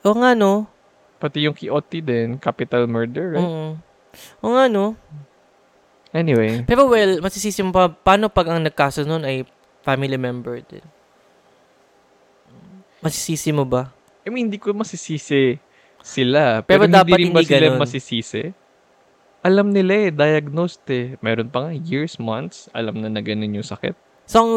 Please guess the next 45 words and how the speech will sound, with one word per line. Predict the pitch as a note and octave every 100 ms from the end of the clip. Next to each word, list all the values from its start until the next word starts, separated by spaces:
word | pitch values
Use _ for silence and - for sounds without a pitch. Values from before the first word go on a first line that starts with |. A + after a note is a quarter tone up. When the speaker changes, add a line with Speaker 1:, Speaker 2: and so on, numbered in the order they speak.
| G#3
Speaker 1:
ibig | G3+
mo | G#3 G#3+
lang | G#3
sabihin | F#3+ F3 D#3+ D#3
sana, | D3+ E3 D#3+
hindi | D3+ D3+ D#3+
kulong, | - D3+ C3+ B2+
kundi | - C#3 C3+
sa | C3+
facility | - C#3+ D3 C#3+ C#3 C#3+
na | C3+
naman | C3 B2+ A#2+ A#2
Speaker 2:
Oh, |
I |
Speaker 1:
na | A2
Speaker 2:
mean, | G#3 F#3 D3 - _ _ -
well, | D#3 G3
technically, | D#3 D3+ E3 E3+ F3 F#3+
kapag | F#3+ E3 D3
nasa | C#3+ C#3+
facility | C#3 - C#3 C3+ - C3
ka, | C#3
parang | C3 B2
nakakulong | A#2+ B2 A#2 A#2 A2+ A2+
ka | A2+
rin, | A2+ -
di | D#3
ba? | B2+
Speaker 1:
Mm, | A#2+
yun | D3 G3+
naman, | G3 D3+ D3
yun | D3+
naman. | C#3+ C3 B2
Tama | - F3 F3+
naman | E3 D#3
Speaker 2:
Pero | D3+
kasi | D#3 F3
Speaker 1:
yun. | E3
Speaker 2:
may, |
may | D#3 C#3 C3+
health | C3 C3 B2+ _ -
issue | B2 - B2
nga | A#2+
sila | A2 A2+ A2
eh. | A#2+ G#2+